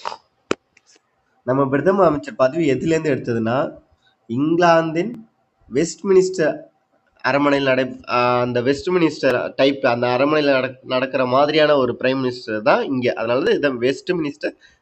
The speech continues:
அமைச்சரவைன்னு சொல்லுவாங்க. அதே மாதிரியான அமைப்பு தான். சரிங்களா? நம்மளோட நாடாளுமன்ற முறையும் வெஸ்ட்மினிஸ்டர் முறைன்னு அழைக்கப்படுகிறது. ஆர்டிகல் செவன்டி எயிட்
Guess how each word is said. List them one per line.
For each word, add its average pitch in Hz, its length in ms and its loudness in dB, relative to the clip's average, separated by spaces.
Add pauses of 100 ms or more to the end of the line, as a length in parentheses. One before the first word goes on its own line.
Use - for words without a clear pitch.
(160)
அமைச்சரவைன்னு 135 440 0
சொல்லுவாங்க. 104 460 -4 (420)
அதே 123 320 2
மாதிரியான 110 600 -2 (100)
அமைப்பு 107 340 -8
தான். 101 160 -10 (640)
சரிங்களா? 113 260 -2 (120)
நம்மளோட 123 280 -2
நாடாளுமன்ற 123 580 0
முறையும் 123 360 -4
வெஸ்ட்மினிஸ்டர் 127 680 -4
முறைன்னு 123 560 -2
அழைக்கப்படுகிறது. 107 600 -10 (3750)
ஆர்டிகல் 139 440 2
செவன்டி 135 300 4
எயிட் 160 220 0